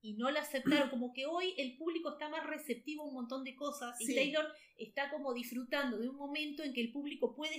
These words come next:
Speaker 1: escuchar y puede recibir
Speaker 2: Exacto.
Speaker 1: determinadas cosas. Y, y siempre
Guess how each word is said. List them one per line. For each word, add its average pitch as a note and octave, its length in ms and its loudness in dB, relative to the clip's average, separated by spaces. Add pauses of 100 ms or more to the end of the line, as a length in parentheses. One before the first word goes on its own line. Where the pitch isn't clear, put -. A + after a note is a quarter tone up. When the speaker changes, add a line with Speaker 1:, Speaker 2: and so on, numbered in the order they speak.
Speaker 1:
escuchar B3+ 640 0 (280)
y A3 100 -6
puede C#4 260 6
recibir C4 760 -2
Speaker 2:
Exacto. G#3+ 380 -2
Speaker 1:
determinadas B3 500 2
cosas. F#3+ 380 -6
Y, G#3 180 -14
y G#3+ 180 -12
siempre F4 640 -2